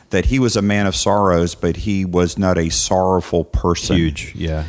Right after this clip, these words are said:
Speaker 1: That is huge because, uh, if you understand the whole of Scripture, even though he bore our sorrows and
Speaker 2: Mm-hmm.
Speaker 1: was acquainted with grief, which is in Isaiah fifty-three three,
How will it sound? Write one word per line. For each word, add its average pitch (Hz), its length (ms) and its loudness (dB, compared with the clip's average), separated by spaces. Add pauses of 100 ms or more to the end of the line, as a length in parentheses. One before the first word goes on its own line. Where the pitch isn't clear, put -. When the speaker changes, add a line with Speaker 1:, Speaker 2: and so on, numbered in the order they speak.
(120)
Speaker 1:
That 110 220 0
is - 280 -2
huge 98 520 2
because, 98 640 0
uh, - 180 -6
if 107 220 -4
you 107 160 0
understand 123 560 0
the 95 60 2
whole 131 280 -2
of 107 100 0
Scripture, - 640 -6
even 131 240 0
though 120 160 2
he 107 200 0
bore 113 580 2
our 101 180 0
sorrows 92 640 0
and 87 80 -2
Speaker 2:
Mm-hmm. 85 80 -2
Speaker 1:
was 85 160 -2
acquainted 127 680 -2
with 82 240 -4
grief, 92 540 0 (400)
which 101 220 0
is 95 160 -2
in 95 80 0
Isaiah 92 440 0
fifty-three 92 540 -4
three, 104 600 -2